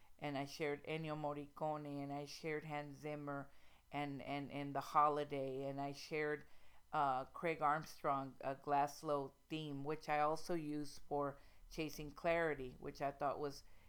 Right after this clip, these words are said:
a very ap-, appropriate for the romantic scenes. There was a lot of that. And then, of course,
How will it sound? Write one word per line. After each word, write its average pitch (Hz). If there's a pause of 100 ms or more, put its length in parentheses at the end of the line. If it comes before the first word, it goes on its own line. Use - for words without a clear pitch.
(140)
a 160
very 160
ap-, 147
appropriate 147 (400)
for 165
the 160
romantic 147
scenes. 147
There 147
was 143
a 143
lot 143
of 147
that. 143
And 147
then, 151
of 143
course, 147